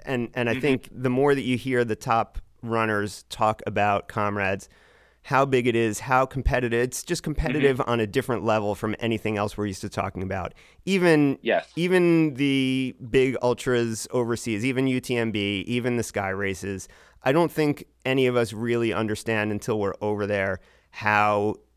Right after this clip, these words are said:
Speaker 1: huge, first of all, but also just how difficult Comrades is. You're bringing an element of the sport that most of us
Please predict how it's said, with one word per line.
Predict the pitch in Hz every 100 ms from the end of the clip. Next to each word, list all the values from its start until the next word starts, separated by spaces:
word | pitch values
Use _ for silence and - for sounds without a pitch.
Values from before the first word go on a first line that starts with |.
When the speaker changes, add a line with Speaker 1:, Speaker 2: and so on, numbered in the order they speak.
| _
Speaker 1:
huge, | _ - - 185 143 117 113 - -
first | - 131 123
of | 113
all, | 101 98
but | 110
also | - 110 - 104
just | 101 101 - -
how | - 127 113
difficult | 107 110 104 104 87
Comrades | - 101 98 92 95
is. | 98 98 - - _
You're | 135
bringing | 139 175 175 151
an | 123
element | 123 127 123
of |
the | 110
sport | - - 120 104 - _ _
that | 104 110 107 120
most | 120 120 -
of | 120
us | 110 104 -